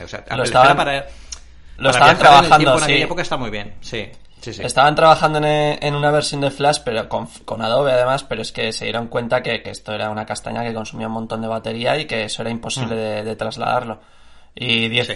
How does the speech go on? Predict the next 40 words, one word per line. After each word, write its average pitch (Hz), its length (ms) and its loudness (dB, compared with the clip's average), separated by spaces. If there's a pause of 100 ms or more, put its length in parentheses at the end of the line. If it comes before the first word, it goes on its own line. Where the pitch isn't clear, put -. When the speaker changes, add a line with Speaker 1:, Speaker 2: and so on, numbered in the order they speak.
Speaker 2:
a-, 113 140 2
en 123 200 -6
dos 120 160 2
mil 123 160 -4
diez 139 220 0
fue 135 140 -6
cuando 127 260 0
Steve 127 240 -6
Jobs 123 220 -6
publicó 117 760 -2
la 113 520 0
famosa 117 360 -4
carta 110 1000 -2
de 107 260 -10
pensamientos 117 640 -6
sobre 117 520 -4
Flash, 131 440 2 (360)
diciendo 117 300 -6
Speaker 1:
Sí. 110 40 -6
Speaker 2:
que 110 60 -6
esto 120 180 -2
no 117 100 0
lo 117 100 0
iban 117 180 -2
a 117 40 0
abrazar 113 320 -4
nunca 120 280 -4
porque 123 200 -6
es - 100 -10
que 113 240 -10 (380)
era, 113 420 4
era 120 420 4
tecnología 120 540 -2
del 123 180 0
legado 117 380 0
de, 120 340 -2
del 110 160 -8
P 104 120 -8
C, 147 280 -6
no, 120 520 -6